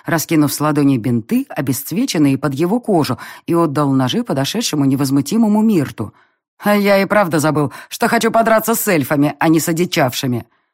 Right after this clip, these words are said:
Седум приблизился к Селене, встревоженный до нельзя. «Что происходит? Это не бой, а...» Это показательные выступления на тему «Не трожь наших», процедила Селена.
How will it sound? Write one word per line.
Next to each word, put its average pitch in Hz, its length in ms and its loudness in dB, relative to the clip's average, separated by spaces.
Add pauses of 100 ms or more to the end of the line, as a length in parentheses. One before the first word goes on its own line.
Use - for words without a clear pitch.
(220)
Седум 170 340 -2
приблизился 220 640 0
к - 60 -12
Селене, 139 520 -4 (180)
встревоженный 143 640 2
до 196 140 0
нельзя. 117 480 -2 (500)
«Что 165 340 -6
происходит? 185 720 0
Это 131 540 -2
не 202 140 2
бой, 220 420 2
а...» 139 240 2 (600)
Это 196 160 -4
показательные 190 760 -2
выступления 214 640 0
на 156 120 2
тему 262 480 0
«Не 202 200 2
трожь 220 340 -2
наших», 202 500 -4 (400)
процедила 160 540 0
Селена. 131 500 -4